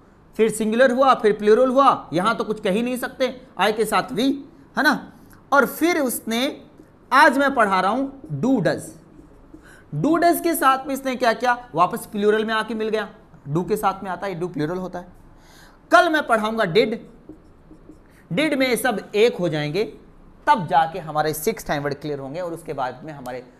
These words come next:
बहुत ही खूबसूरत सफ़र की शुरुआत होगी। Clear? अब बताओ I क्या है? I क्या है? What is I?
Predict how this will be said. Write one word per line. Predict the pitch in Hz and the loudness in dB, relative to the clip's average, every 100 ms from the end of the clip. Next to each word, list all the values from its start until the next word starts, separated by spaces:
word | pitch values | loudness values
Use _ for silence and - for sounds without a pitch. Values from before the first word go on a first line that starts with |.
| _ 143 | _ -16
बहुत | 175 202 185 165 | -6 -6 -6 -10
ही | |
खूबसूरत | 147 - 151 - 151 151 - _ - | -12 -12 -14 -12 -12 -12 -16 _ -18
सफ़र | 151 147 | -14 -14
की | 135 | -14
शुरुआत | 123 127 - 101 | -16 -16 -16 -18
होगी। | - - - - - - _ - | -20 -20 -20 -20 -20 -20 _ -14
Clear? | - 202 285 - - - - - - | 0 4 4 0 -18 -20 -20 -20 2
अब | 269 | 2
बताओ | 214 190 196 190 | 4 4 4 4
I | 180 | 2
क्या | 185 185 | 0 -6
है? | 180 - - - - - - - _ _ _ _ _ _ _ - - - - - - _ - - - _ - - | -8 -18 -20 -20 -20 -20 -20 -20 _ _ _ _ _ _ _ -20 -20 -20 -20 -20 -20 _ -20 -20 -20 _ -6 4
I | 233 233 | 4 6
क्या | 240 | 4
है? | 208 214 - - - - 156 - - - - - - - | 4 2 -2 -18 -20 -20 -20 -20 -20 -20 -20 -20 -20 -8
What | 175 233 | 2 2
is | 254 214 | 4 6
I? | 202 240 | 6 6